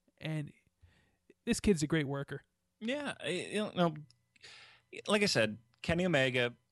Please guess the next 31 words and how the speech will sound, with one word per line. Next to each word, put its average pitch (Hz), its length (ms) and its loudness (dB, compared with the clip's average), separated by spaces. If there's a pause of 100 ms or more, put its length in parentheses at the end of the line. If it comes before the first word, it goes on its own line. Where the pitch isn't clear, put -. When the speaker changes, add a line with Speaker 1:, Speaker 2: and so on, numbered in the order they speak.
(340)
Speaker 2:
is, 123 340 -2
is 110 140 -4
polarizing, - 880 -10
and, 107 500 -2
you 117 80 -4
know, 107 160 0
I'm 110 160 -2
not 120 320 0
the 131 60 -8
biggest 113 560 -6
fan 107 320 -2
of, 104 140 -8 (140)
of, 107 280 -4 (100)
of, 110 220 -6 (280)
of 110 160 -6
the 110 80 -2
D 104 220 -4
D 110 140 -2
T 101 200 -6
stuff 101 440 0
and 113 80 -6
the 117 40 -6
comedy 98 460 -2
stuff 101 460 0
and 101 140 -8
the, 104 40 -6
and 104 280 -8
the, 104 180 -4 (800)
you 127 80 -4
know, 104 160 -4 (400)
uh, - 80 -12